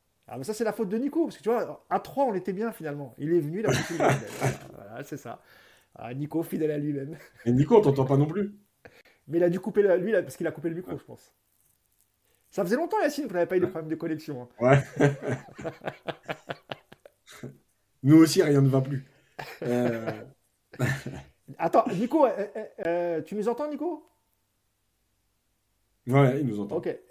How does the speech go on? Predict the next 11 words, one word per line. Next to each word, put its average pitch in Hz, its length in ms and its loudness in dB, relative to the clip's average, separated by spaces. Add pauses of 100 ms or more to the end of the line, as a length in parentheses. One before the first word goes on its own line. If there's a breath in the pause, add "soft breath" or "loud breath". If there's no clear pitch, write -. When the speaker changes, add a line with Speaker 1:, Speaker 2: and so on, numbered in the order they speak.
Speaker 1:
Tu 196 100 -4
peux, 247 240 -2
tu 185 140 -10
peux 233 120 -2
parler 247 300 0
pour 269 160 -6
voir 233 160 0
si 220 220 -4
on 202 100 -4
t'entend 202 260 -8
bien ? 233 220 -8